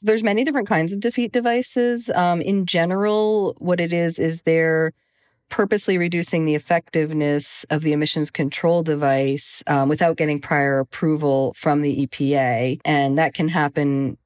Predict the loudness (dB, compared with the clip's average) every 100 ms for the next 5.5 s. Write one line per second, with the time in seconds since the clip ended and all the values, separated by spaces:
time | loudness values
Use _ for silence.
0 | _ _ -2 0 2 2 0 -2 -4 -2
1 | 0 2 2 0 -4 -10 -6 -4 -2 -2
2 | 0 0 2 0 0 -4 -4 -2 -2 -2
3 | 0 0 0 0 -2 -4 -6 -2 0 0
4 | 0 -2 -2 -2 -2 -2 -4 -4 -2 0
5 | 0 0 0 -2